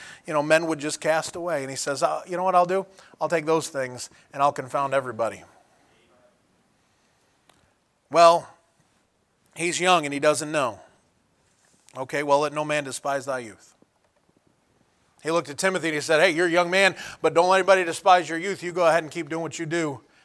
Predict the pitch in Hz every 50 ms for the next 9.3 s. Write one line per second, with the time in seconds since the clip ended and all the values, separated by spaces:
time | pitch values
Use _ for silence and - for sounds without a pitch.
0 | _ _ 135 131 - - - 156 156 151 147 147 139 139 139 143 147 135 - 147
1 | 139 139 139 127 127 131 127 117 147 143 135 127 123 - - - _ _ _ _
2 | _ _ _ _ _ _ _ _ _ _ _ _ - 131 127 - 165 147 139 135
3 | 165 160 147 123 139 135 143 139 - - 147 139 139 139 147 151 147 147 160 147
4 | - - 160 143 127 120 113 104 - _ _ _ _ _ _ _ _ _ _ -
5 | 113 98 - - - 143 143 139 131 123 131 127 107 101 - - - - _ _
6 | _ _ _ _ _ _ _ _ _ _ _ _ _ _ _ _ _ _ _ _
7 | _ _ _ 117 113 131 165 170 156 160 147 - - 139 139 151 156 147 127 131
8 | 123 123 120 120 123 120 120 113 110 - 127 117 - - 107 107 107 107 107 107
9 | 101 85 - - -